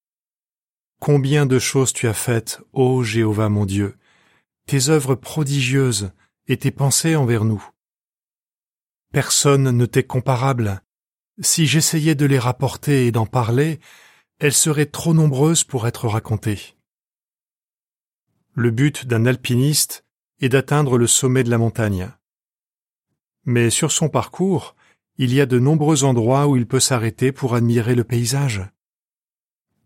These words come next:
Pareillement, prends régulièrement le temps de réfléchir à la façon dont Jéhovah te soutient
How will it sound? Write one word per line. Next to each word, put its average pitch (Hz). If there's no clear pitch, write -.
Pareillement, 127
prends 165
régulièrement 139
le 131
temps 139
de 127
réfléchir 127
à 120
la 113
façon 135
dont 113
Jéhovah 131
te 127
soutient 123